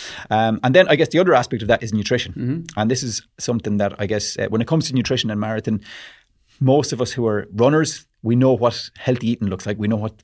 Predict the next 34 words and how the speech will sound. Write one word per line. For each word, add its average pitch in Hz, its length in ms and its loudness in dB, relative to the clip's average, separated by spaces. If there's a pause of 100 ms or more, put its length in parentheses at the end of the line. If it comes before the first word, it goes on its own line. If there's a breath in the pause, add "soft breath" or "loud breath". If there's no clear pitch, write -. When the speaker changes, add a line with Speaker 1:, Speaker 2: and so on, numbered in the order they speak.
Speaker 1:
good 113 180 -2
foods 107 220 -2
and 98 100 -2
bad 104 220 -2
foods 98 180 -6
are. 101 140 -4 (180 loud breath)
But 117 140 -6
probably 160 260 6
where 160 140 6
we 135 100 2
fall 117 240 -2
down 113 380 4
is 107 140 -4
in 101 80 0
terms 104 180 -4
of 101 80 -6
fueling 107 600 -2
the 120 60 -8
key 110 200 -6
sessions, 92 420 -8 (100)
and 113 80 -2
particularly 120 360 -2
the 107 100 2
long 104 240 0
run 101 100 -2
at 95 60 -6
the 98 80 -8
weekend, 101 400 -2
Speaker 2:
Mm-hmm. - 240 -20
Speaker 1:
that - 140 -4
you're 101 80 -2
fueling 135 340 -2
well 107 160 -2
beforehand, 123 640 0